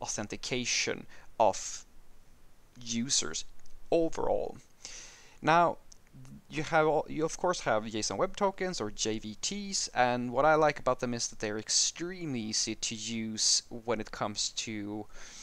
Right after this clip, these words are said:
using Docker or containers and distributed systems. However, you should be aware of that json Web Tokens are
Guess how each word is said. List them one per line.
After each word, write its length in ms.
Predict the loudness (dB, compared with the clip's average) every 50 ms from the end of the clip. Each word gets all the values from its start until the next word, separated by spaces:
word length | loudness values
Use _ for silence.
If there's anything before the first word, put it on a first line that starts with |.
| -10 -8 -8 -10 -14 -14 -16 -20 -20 -20 -20 -20 -20 -20 -20 -20 -20 -20 -20 -14 -6
using 320 | -2 0 2 4 4 4 4
Docker 640 | 6 6 6 4 2 0 2 2 4 4 4 2
or 80 | 2 0
containers 840 | -2 -4 -6 -6 -6 -6 -4 -4 -4 -4 -2 -2 -2 -2 0 0 0
and 100 | 0 0
distributed 460 | -2 -2 -2 -2 -4 -6 -6 -2 0
systems. 380 | 2 2 4 2 2 0 -2 0
However, 360 | 2 4 4 6 6 4 2
you 160 | 0 0 2
should 400 | 4 4 6 6 4 2 0 -4
be 160 | -6 -4 -2 0
aware 480 | 0 2 4 4 6 6 6 6 6 6
of 280 | 6 6 6 4 4
that 240 | 4 4 4 4 2 -6 -18 -16 -8
json 440 | -2 0 2 2 2 2 0 2 2
Web 180 | 0 0 0
Tokens 380 | 0 -2 -2 -2 -2 -6 -8 -6 0
are 560 | 2 4 6 8 8 8 8 8 6 4